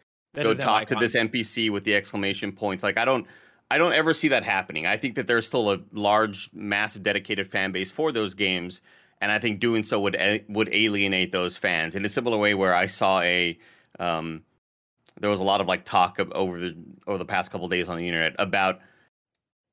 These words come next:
Speaker 2: what has happened to these Ubisoft games, right? And, uh, there was a <laughs> screenshot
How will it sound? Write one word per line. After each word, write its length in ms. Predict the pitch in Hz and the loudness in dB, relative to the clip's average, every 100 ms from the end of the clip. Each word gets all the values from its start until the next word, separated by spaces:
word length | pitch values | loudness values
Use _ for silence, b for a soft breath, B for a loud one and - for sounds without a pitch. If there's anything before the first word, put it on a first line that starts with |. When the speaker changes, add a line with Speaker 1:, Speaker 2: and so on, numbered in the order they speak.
| - | -8
Speaker 2:
what 220 | 95 127 | 0 0
has 160 | 127 107 | 0 -2
happened 440 | 113 107 107 98 | -2 0 -2 -2
to 140 | 110 | -4
these 220 | 95 92 85 | -4 -6 -6
Ubisoft 500 | 92 87 90 80 - | -8 -6 -4 -6 -6
games, 320 | 78 76 - | -10 -8 -6
right? 240 | 76 76 - | -4 -4 -4
And, 340 | 85 82 82 | -4 -2 -2
uh, 220 | 82 78 76 | 0 -2 -2
there 100 | 90 | -4
was 100 | 95 | -4
a 60 | |
<laughs> 120 | 95 - | -4 -4
screenshot 680 | - 120 113 - 95 87 | -4 -4 -4 0 2 2